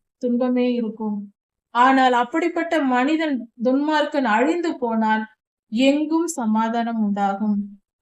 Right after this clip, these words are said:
கெம்பீரம் உண்டாகும். எல்லோரும் சொல்லிக் கொள்வார்கள், "அப்பா, இவன் எவ்வளவு தொல்லைக்காரன், இவன் இறந்தான், இவன் ஒழிந்தான், இனி நிம்மதியா இருக்கலாம்" என்று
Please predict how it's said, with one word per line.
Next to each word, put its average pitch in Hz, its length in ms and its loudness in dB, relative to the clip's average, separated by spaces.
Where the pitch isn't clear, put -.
கெம்பீரம் 277 600 2
உண்டாகும். 208 640 0
எல்லோரும் 247 500 2
சொல்லிக் 240 400 -2
கொள்வார்கள், 214 460 -2
"அப்பா, 202 380 -6
இவன் 214 380 -2
எவ்வளவு 277 520 -2
தொல்லைக்காரன், 220 760 -4
இவன் 202 300 0
இறந்தான், 226 720 0
இவன் 208 180 -2
ஒழிந்தான், 233 720 0
இனி 254 200 0
நிம்மதியா 240 520 -2
இருக்கலாம்" 220 560 -4
என்று 214 420 -4